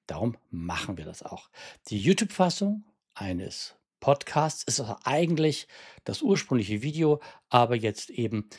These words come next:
in einer Podcast-Playliste mit besonderen Ausspielwegen.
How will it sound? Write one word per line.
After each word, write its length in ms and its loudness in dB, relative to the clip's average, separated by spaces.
in 140 -2
einer 160 2
Podcast-Playliste 1120 4
mit 200 2
besonderen 520 0
Ausspielwegen. 800 -6